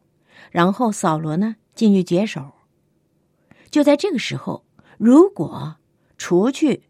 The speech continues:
这个追杀他的敌人是非常容易的事情，但是大卫说，“我不敢伸手。”弟兄姊妹，有智慧的人都是带着伤害，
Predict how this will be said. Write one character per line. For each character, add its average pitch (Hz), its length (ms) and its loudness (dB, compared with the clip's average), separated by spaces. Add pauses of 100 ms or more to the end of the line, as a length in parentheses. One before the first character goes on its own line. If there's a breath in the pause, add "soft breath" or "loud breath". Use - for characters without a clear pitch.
这 - 100 -4
个 208 120 0
追 285 420 2
杀 247 260 0
他 202 160 -6
的 175 100 -6
敌 160 160 -4
人 151 200 -2
是 - 100 -12
非 240 180 -4
常 190 240 -4
容 160 320 -4
易 277 140 -2
的 180 100 -2
事 156 180 -8
情， - 200 -18 (300 soft breath)
但 175 140 0
是 160 140 -6
大 156 160 -6
卫 143 120 -8
说 139 340 -10 (320 soft breath)
，“我 180 240 6
不 247 300 0
敢 143 200 -6
伸 185 280 -2
手。” - 240 -12 (1700)
弟 190 120 -2
兄 190 120 0
姊 175 140 -6
妹， 165 340 -6 (680)
有 190 320 4
智 311 220 0
慧 233 180 -2
的 190 100 -2
人 160 300 -4 (640 soft breath)
都 214 120 2
是 214 160 -4
带 196 220 -4
着 170 180 -4
伤 240 480 -8
害， - 580 -12